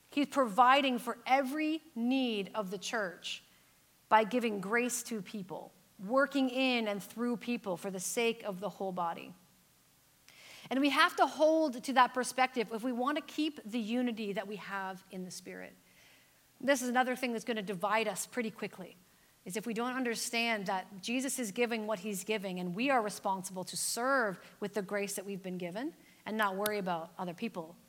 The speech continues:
and what they might have been given or not given. Honestly, <laughs> um, this is easier said than done, of course, but this is the instruction in the Word.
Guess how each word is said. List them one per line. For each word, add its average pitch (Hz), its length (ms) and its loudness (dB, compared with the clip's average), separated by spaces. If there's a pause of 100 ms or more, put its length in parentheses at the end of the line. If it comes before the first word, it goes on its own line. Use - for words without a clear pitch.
and 180 220 -8
what 185 160 -4
they 190 160 -4
might 185 240 -4
have 180 160 -8
been 175 140 -8
given 175 260 -6
or 165 80 -6
not 170 340 -4
given. 156 360 -14 (1900)
Honestly, 240 640 6 (540)
<laughs> - 580 -20
um, 190 380 4 (420)
this 277 220 -2
is 269 100 4
easier 254 300 4
said 226 180 2
than 196 160 -2
done, 175 200 -4
of 175 100 -14
course, 247 420 -8 (760)
but 233 120 -2
this 269 160 0
is 240 100 0
the 226 120 2
instruction 202 500 0
in 185 120 -4
the 180 80 -2
Word. 185 440 -2